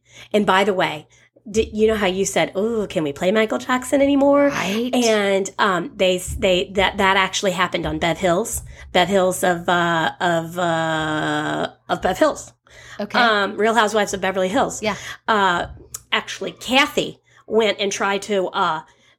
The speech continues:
Speaker 1: tried to request a Michael Jackson song, and she ended up g-, getting all mad at the Deej 'cause the Deej told her to go back to L A,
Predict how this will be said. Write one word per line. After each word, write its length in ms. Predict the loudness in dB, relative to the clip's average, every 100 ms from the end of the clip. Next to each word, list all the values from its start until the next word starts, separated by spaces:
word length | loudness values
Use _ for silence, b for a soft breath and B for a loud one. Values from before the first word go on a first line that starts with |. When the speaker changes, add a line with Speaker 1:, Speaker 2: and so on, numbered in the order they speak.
| _
Speaker 1:
tried 240 | -2 -2
to 60 | 0
request 460 | -4 0 0 2 0
a 40 |
Michael 260 | 0 0 -2
Jackson 440 | 2 2 0 -4
song, 400 | -2 -4 -4 -8 B B -6
and 100 | 0
she 100 | 2
ended 140 | 2
up 160 | -2 -8
g-, 180 | -10 -8 -4
getting 220 | 0 0
all 160 | 0
mad 360 | 0 2 2 2
at 100 | -2
the 60 | -2
Deej 400 | 0 0 0 -2
'cause 140 | -6
the 80 | -6
Deej 320 | -4 -4 -4
told 180 | -4 -4
her 60 | -6
to 80 | 0
go 140 | 2
back 220 | 2 0
to 80 | 0
L 180 | 0 2
A, 340 | 2 2 -2